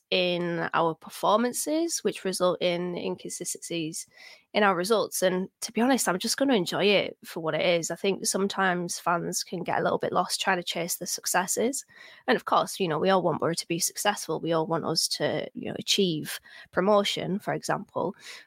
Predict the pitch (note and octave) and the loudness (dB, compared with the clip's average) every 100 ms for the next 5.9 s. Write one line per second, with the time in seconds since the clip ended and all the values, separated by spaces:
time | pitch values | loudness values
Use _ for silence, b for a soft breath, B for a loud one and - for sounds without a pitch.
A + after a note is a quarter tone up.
0 | _ _ G#3 G3+ - - G#3 A3 B3+ - | _ _ 4 4 -2 -2 2 4 4 0
1 | - G3+ F3 - F3+ F3+ E3 E3+ D3+ C#3 | 2 2 2 0 2 2 0 0 -2 0
2 | D#3+ - - D#2 - C#3+ D3+ - - F3+ | 0 0 0 -2 0 0 0 0 0 0
3 | D#3+ - F#3+ - - - F3+ - A#2 - | 0 0 2 2 2 0 -4 0 0 2
4 | F3 F3 E3+ E3+ E3+ F3+ - - E3 - | 2 2 2 0 2 0 -2 -6 -4 0
5 | F3+ E3+ F#3 E3+ E3+ - F#3 D#3+ D#3+ | 2 4 2 2 0 0 2 2 2